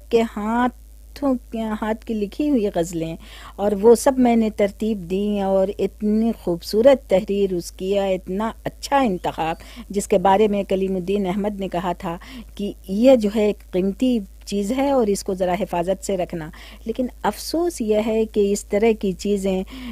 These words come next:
जैसे कि, उम, सोस की गज़लें और सौदा की गज़लें और मुसहफ़ी की गज़लें,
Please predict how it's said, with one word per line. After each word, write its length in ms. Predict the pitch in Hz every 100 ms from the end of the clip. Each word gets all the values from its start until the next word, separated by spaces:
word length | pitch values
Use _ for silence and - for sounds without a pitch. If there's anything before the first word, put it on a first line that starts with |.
| -
जैसे 380 | 175 196 190 202
कि, 340 | 196 190 185
उम, 360 | 180 214 175 175
सोस 440 | - 220 226 226
की 160 | - 190
गज़लें 580 | 185 180 180 175 175 185 - - - -
और 340 | 160 175 175
सौदा 460 | 170 - 214 220 254
की 180 | 240 202
गज़लें 600 | 185 185 185 180 175 220 -
और 240 | - 185 185
मुसहफ़ी 580 | 175 185 - 190 330 302
की 160 | 220
गज़लें, 460 | 190 185 180 175